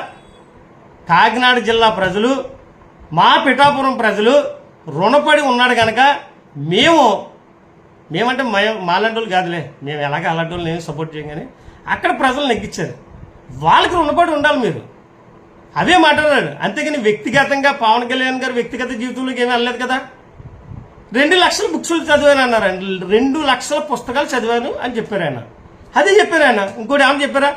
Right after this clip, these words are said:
ఆయన రెండు లక్షలు అని చెప్తే ఈయన ఏమన్నా లక్ష అని చెప్పారా? లక్ష మర్చిపోయారా? కాదే, రెండు లక్షలు అనే చెప్పారు కదా. ఆ రెండు లక్షల బుక్కుల్లో ఏం నాలెడ్జ్ సంపాదించుకున్నారో ఆయన మాకు తెలియదు కదా, తెలిస్తే మీరు చెప్పండి, అంతే కదా.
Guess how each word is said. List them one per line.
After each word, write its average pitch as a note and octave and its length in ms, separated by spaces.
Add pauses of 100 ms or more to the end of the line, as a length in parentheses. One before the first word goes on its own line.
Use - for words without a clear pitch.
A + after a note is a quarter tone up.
(140)
ఆయన B3+ 160
రెండు C4+ 200
లక్షలు D4+ 220
అని C#4+ 160
చెప్తే C#4 200
ఈయన C4+ 140
ఏమన్నా C4 200
లక్ష A#3 240
అని C#4 100
చెప్పారా? C4+ 280
లక్ష G#3+ 240
మర్చిపోయారా? B3+ 500 (240)
కాదే, D4 360
రెండు F#3+ 200
లక్షలు A#3 220
అనే C#4 140
చెప్పారు C4 280
కదా. F#3+ 180 (800)
ఆ C#3 140
రెండు E3 240
లక్షల B3 280
బుక్కుల్లో B3+ 440
ఏం A3 300
నాలెడ్జ్ B3 360
సంపాదించుకున్నారో B3+ 600
ఆయన C4 240 (340)
మాకు F#3 240
తెలియదు C4 340
కదా, E3 280 (540)
తెలిస్తే D4+ 260
మీరు F#4 180
చెప్పండి, G#3 360 (1700)
అంతే F3 180
కదా. C#4 300